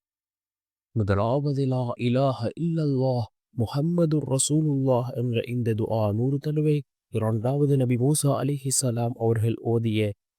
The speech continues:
"ரப்பி இன்னி லிமா அன்சல்த இலைய மின் ஹைரின் ஃபகீர்" என்ற இந்த துஆ நூறு தடவை. மூன்றாவது, "ஸல்லல்லாஹு தஆலா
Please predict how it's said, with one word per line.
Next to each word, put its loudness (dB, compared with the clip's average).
"ரப்பி -2
இன்னி 0
லிமா 0
அன்சல்த 0
இலைய 0
மின் 0
ஹைரின் 2
ஃபகீர்" -2
என்ற 0
இந்த 0
துஆ 0
நூறு 2
தடவை. -2
மூன்றாவது, 0
"ஸல்லல்லாஹு 0
தஆலா 0